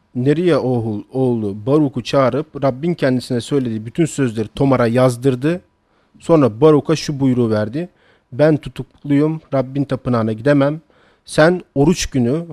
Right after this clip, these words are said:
Rabbin tapınağına git. Oradaki halka sana yazdırdığım Rabbin sözlerini tomardan oku. Yahuda kentlerinden gelen halka da oku." Yani ona bir vahiy geliyor, onu tomara yazdırıyor. Yazdırdıktan sonra da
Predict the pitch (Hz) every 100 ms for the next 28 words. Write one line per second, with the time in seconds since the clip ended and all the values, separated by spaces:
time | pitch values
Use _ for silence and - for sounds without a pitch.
0 | 131 135 123 131 123 135 - 135 117 110
1 | 110 151 - - - _ _ _ _ _
2 | _ _ _ _ - 190 180 151 - 113
3 | 113 139 135 117 98 151 151 139 143 131
4 | 131 123 110 107 123 127 - 151 - 131
5 | 113 113 107 - 135 123 120 110 104 -
6 | 135 - 160 170 _ _ _ _ - 139
7 | 147 139 - 127 120 - 120 117 113 113
8 | 135 151 123 123 - 120 139 120 - 107
9 | 135 120 107 - 127 117 117 110 _ _
10 | _ _ 117 120 135 143 139 135 135 147
11 | 120 123 - 113 117 127 139 127 131 139
12 | 139 139 _ _ _ _ - _ _ 135
13 | 131 139 131 - 143 139 135 127 123